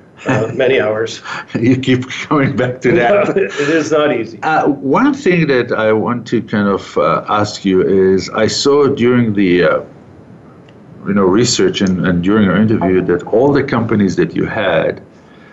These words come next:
Speaker 2: were around the same kind of industry. You didn't, you didn't go and explore other industries,
Speaker 1: No.
Speaker 2: which I've seen
Speaker 1: No.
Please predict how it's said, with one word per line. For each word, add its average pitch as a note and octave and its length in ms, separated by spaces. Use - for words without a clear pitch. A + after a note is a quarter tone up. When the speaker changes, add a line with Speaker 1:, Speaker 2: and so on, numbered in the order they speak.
Speaker 2:
were G#2 400
around B2 500
the A2+ 60
same A#2+ 480
kind G#2 320
of F2+ 260
industry. - 600
You G#2+ 140
didn't, D#3+ 540
you A#2+ 120
didn't D#3 240
go A#2+ 480
and G2+ 180
explore G#2 720
other F#2+ 280
industries, F#2 580
Speaker 1:
No. F2+ 60
Speaker 2:
which - 340
I've B2 260
seen G#2 300
Speaker 1:
No. F2+ 180